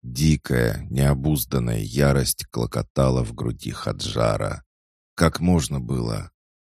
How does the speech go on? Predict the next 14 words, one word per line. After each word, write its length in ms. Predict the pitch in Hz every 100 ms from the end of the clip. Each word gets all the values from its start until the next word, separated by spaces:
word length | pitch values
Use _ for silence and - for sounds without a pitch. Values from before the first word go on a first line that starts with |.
| _
Как 240 | 90 85
осмелилась 720 | 82 - 80 90 78 65 64
она 240 | 65 65 64
потревожить 720 | - 62 64 69 71 64 60
сон 380 | - - 69 60
того, 580 | 64 64 71 73 62 62
кто 240 | - 67 65
жизнью 540 | 62 80 80 62 62
расплатился 800 | 58 - 62 60 71 69 - 64
за 160 | 55 64
покой 480 | 64 60 76 69
детей 580 | 67 60 55 _ 69 67
своей 440 | - 60 60 58 57
родины 760 | 58 62 58 60 55 52 -